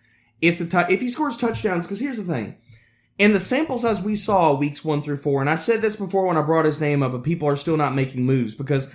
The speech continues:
I'm looking at the C B S list, Adam, and we see it every single week. Have you seen Chase Edmonds' name on there at all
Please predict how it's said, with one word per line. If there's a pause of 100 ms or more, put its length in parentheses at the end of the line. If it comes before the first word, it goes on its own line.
(220)
I'm
looking
at
the
C
B
S
list,
Adam, (880)
and
we
see
it
every
single
week. (300)
Have
you
seen
Chase
Edmonds'
name (400)
on
there
at
all